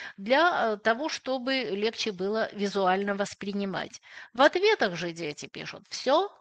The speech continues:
сплошным текстом, без пробелов и знаков препинания. А теперь в самом задании может быть и дефисное написание, и слитное, и раздельное, потому что ответ будет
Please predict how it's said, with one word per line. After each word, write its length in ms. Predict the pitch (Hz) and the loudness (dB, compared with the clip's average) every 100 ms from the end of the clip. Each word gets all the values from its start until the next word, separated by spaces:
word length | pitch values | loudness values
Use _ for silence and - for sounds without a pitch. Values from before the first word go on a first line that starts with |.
| _ | _
сплошным 1000 | - - _ 190 190 170 185 190 208 262 _ _ | -20 -20 _ -8 -6 -6 -8 -6 -6 -8 _ _
текстом, 680 | - 156 156 - - 143 175 | -14 -10 -10 -12 -12 -14 -10
без 200 | 175 - | -10 -10
пробелов 680 | - 143 151 233 370 - | -8 -6 -4 -2 -2 -4
и 60 | 208 | -10
знаков 480 | - 170 180 208 - | -6 -6 -6 -8 -10
препинания. 680 | - 196 196 170 - - 202 - - - | -12 -10 -8 -10 -12 -14 -18 -20 -10 2
А 100 | 320 | 4
теперь 380 | 392 392 494 480 - _ _ - _ _ - | 4 6 4 4 -8 _ _ -20 _ _ -4
в 60 | - | 6
самом 380 | 330 285 208 | 8 8 0
задании 580 | 170 208 185 175 160 165 | 0 0 2 2 0 -6
может 340 | 202 233 254 226 | 0 2 0 -2
быть 320 | 190 156 - | -4 -4 -2
и 100 | 427 | 0
дефисное 640 | 311 262 - 185 - 202 233 | 2 0 0 -6 -2 0 2
написание, 840 | 262 262 302 - 320 330 339 339 - _ _ - | 0 -2 -6 0 0 0 -2 -4 -8 _ _ 2
и 100 | 392 | 2
слитное, 840 | 415 - 190 165 175 214 262 359 - - | 2 -2 -4 -4 -2 0 0 -2 -10 -2
и 120 | 330 | 2
раздельное, 840 | 403 415 - 214 175 160 156 156 - - - | 4 4 2 2 2 2 -2 -2 -4 -20 -2
потому 340 | 202 190 180 175 | 0 2 0 -2
что 220 | - 156 | 2 2
ответ 480 | - 170 240 330 311 | 2 2 2 4 4
будет 360 | 349 330 359 | 4 4 2